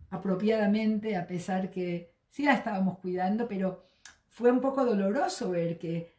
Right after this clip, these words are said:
alguien que vive cerca, con el que te ves todos los días y saludas, "Good morning, buenos días, buenas tardes", en lugar de venir y decir personalmente, "Creo que esto está bien" o "Creo que esto no está bien",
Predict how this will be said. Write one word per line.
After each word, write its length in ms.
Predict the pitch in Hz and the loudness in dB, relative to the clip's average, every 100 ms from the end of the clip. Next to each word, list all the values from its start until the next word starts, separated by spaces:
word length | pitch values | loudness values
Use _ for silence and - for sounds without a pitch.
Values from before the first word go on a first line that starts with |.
| _ | _
alguien 400 | - 220 240 269 | -4 0 2 2
que 100 | 220 | 2
vive 240 | 202 220 226 | 2 2 0
cerca, 760 | - 185 170 160 - 160 151 _ _ - | 0 -2 -2 -4 -6 -8 -8 _ _ -10
con 160 | 170 | -6
el 100 | 180 | -4
que 140 | 170 180 | -4 -4
te 160 | 180 | -4
ves 320 | 185 202 - - | 0 -2 -4 -8
todos 240 | 208 208 | -2 0
los 200 | 202 170 | 0 -2
días 460 | 185 170 175 175 175 | -4 -2 -2 -2 -4
y 60 | |
saludas, 600 | 160 185 190 190 196 185 | -4 -2 0 0 0 0
"Good 140 | 185 208 | -2 0
morning, 640 | 196 185 185 185 185 180 | 0 0 0 0 0 -2
buenos 300 | 170 202 220 | -2 -2 -2
días, 260 | 233 208 190 | -2 -2 -2
buenas 240 | 220 233 | -2 -2
tardes", 460 | 339 339 240 240 - - _ _ _ | -2 -2 2 2 0 -18 _ _ _
en 80 | 196 | 0
lugar 280 | 196 214 247 | 2 4 2
de 80 | 277 | 4
venir 480 | 247 254 277 269 226 | 4 4 2 0 0
y 60 | |
decir 340 | 190 185 240 190 | 0 -2 -4 -8
personalmente, 760 | 226 202 214 226 247 196 185 | -6 -4 -2 0 0 -2 -2
"Creo 400 | 214 233 277 277 | 4 6 6 4
que 80 | 262 | 0
esto 180 | 247 247 | -4 -4
está 220 | - 214 | -6 -6
bien" 280 | 202 214 202 | -2 -2 -2
o 100 | 170 | -4
"Creo 260 | 208 254 285 | -2 -2 0
que 80 | 269 | -2
esto 200 | - 247 | -6 -4
no 80 | |
está 200 | 240 247 | -4 -2
bien", 300 | 247 277 262 | -4 0 0